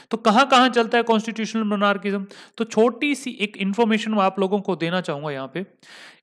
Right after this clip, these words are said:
एक, एक यूएस है, एक यूके है और एक ऑस्ट्रेलिया। यहाँ पर कॉन्स्टिट्यूशनल मोनार्किज्म चलता है, लेकिन इसको मैं आपको समझाना चाहूँगा एक बढ़िया से तरीके से। क्या है, यूके में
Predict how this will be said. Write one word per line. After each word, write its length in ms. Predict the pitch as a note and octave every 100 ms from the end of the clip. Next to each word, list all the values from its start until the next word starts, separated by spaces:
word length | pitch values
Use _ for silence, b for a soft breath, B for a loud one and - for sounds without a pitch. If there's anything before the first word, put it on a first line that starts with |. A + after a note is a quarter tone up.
| _ G#3+
एक, 220 | G#3 - - _ _ G#3+
एक 140 | A3 F3
यूएस 460 | F3+ G#3 A#3+ A#3+
है, 140 | A3+ A#3+ -
एक 220 | F3+ F3+ F3
यूके 400 | D3 F#3+ A#3 A#3
है 100 | B3+
और 220 | G#3 G#3+
एक 160 | G#3 G3+
ऑस्ट्रेलिया। 580 | F3 - D#3+ D3+ D3 B2 _ _ _ b b b -
यहाँ 300 | F3 D#3+ B3
पर 200 | B3 C4+
कॉन्स्टिट्यूशनल 800 | C#4 - F#3+ G3 G#3+ G#3 G3 B3
मोनार्किज्म 680 | G#3+ F#3+ F#3 F3+ F3+ G3 F#3+
चलता 240 | B2+ -
है, 60 | B2
लेकिन 280 | G3+ - -
इसको 260 | F3+ -
मैं 120 | A#3 A3
आपको 260 | A3 C4
समझाना 420 | A#3+ F3+ C#3 F3+
चाहूँगा 240 | G3 D3+ A3
एक 120 | E3
बढ़िया 260 | C#3+ D#3+ F3+
से 100 | F3+
तरीके 300 | D3+ C#3 C#3
से। 140 | F#3 - B B B B B -
क्या 140 | A#3+
है, 360 | A#3+ F3+ G#3+ - B B -
यूके 420 | D3+ A3+ A#3 D4+
में 320 | A3+ G3 A#3+